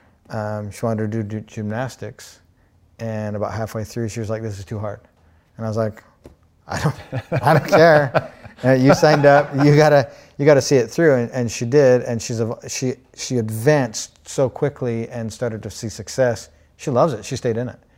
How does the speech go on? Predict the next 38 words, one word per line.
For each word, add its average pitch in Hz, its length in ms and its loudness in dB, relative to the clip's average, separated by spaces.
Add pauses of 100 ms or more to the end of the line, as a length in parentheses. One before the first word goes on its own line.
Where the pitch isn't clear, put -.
(540)
Um, 113 640 -6
but 117 500 -2 (140)
it's 101 140 -12
something 117 260 -2
she - 180 -6
said 120 360 -2
she - 120 -10
was 123 140 -4
going 117 220 -4
to 123 80 -6
do, 104 280 -6
and 104 200 -10
I, 107 240 -10
she - 180 -8
needed 107 300 -6
to 104 60 -10
see - 180 -12
that 101 220 -14
through. - 200 -18 (760)
And 117 180 -2
so, 117 480 2
and 143 300 -4
that's 208 200 2
one 202 140 2
thing 147 200 0
I, 131 120 -2
I'm 127 140 -2
really 120 180 2
big 120 280 2
on 110 220 -2
is 104 420 -8
if 101 100 -10
you 104 80 -6
say 120 140 0
you're 120 100 0
gonna 131 160 -2
do 113 140 -4
something 107 380 -10